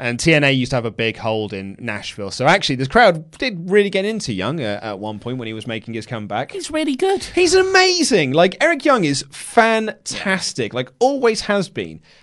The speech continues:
Speaker 1: a fantastic wrestler. It's one of the reasons why Sanity was so good, is they were four really,
Speaker 2: Mm.
Speaker 1: really good wrestlers. They could have that amazing War Games match.
Speaker 2: Yeah.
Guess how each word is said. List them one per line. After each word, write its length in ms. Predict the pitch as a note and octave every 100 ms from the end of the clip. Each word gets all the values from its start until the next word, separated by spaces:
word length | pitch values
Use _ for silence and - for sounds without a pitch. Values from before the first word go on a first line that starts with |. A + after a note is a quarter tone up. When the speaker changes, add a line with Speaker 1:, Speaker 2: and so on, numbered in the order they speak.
| _
Speaker 1:
a 140 | A#2 B2
fantastic 1300 | - - F3 D#3 D3 C#3 _ - - C3+ - A2 F#2
wrestler. 460 | G#2+ - - - - _
It's 100 | -
one 100 | C4
of 40 | D4+
the 40 |
reasons 180 | A#3 E3
why 80 | D#3+
Sanity 340 | - E3+ D#3
was 120 | C3+ B2+
so 140 | C3
good, 140 | D#3+
is 80 | D3+
they 80 | B2+
were 100 | C3
four 420 | B2 - F#3+ A2+ D#2
really, 380 | A2+ F3 E3+ D#3
Speaker 2:
Mm. 80 | C3+
Speaker 1:
really 300 | D3+ D3 C3
good 280 | C3 B2+ A2
wrestlers. 440 | B2 D3 D#2+ E2
They 120 | B2
could 100 | B2
have 160 | D3+ F#3
that 140 | A2+ G#2
amazing 500 | G2 A2 A#2 A#2+ B2
War 200 | D3+ A3+
Games 320 | B2 E2+ -
match. 300 | - - -
Speaker 2:
Yeah. 200 | A#3+ F#3+